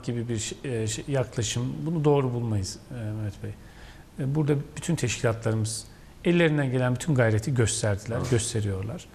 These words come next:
Speaker 1: E, bir de sadece seçim dönemindeki performansa ve seçim sonuçlarına bakarak da bir değerlendirme yapmamız sağlıklı olmaz.
Speaker 2: Daha başka
Speaker 1: Biz bir
Speaker 2: başka
Speaker 1: sürece
Speaker 2: böyle.
Speaker 1: bakıyoruz.
Speaker 2: Evet.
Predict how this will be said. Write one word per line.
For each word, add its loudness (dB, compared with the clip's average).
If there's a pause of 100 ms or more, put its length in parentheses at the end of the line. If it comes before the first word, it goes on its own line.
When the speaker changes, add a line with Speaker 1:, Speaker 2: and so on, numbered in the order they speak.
(720)
Speaker 1:
E, 4 (200)
bir 0
de 4 (160)
sadece 2
seçim 0 (340)
dönemindeki 4
performansa 2
ve 0
seçim 0
sonuçlarına 0
bakarak 2
da -2
bir -2
değerlendirme -2
yapmamız -4 (280)
sağlıklı 0
olmaz. -6 (260)
Speaker 2:
Daha 2
başka 4
Speaker 1:
Biz 6
bir 6
Speaker 2:
başka 4
Speaker 1:
sürece 6
Speaker 2:
böyle. -2
Speaker 1:
bakıyoruz. -10
Speaker 2:
Evet. -8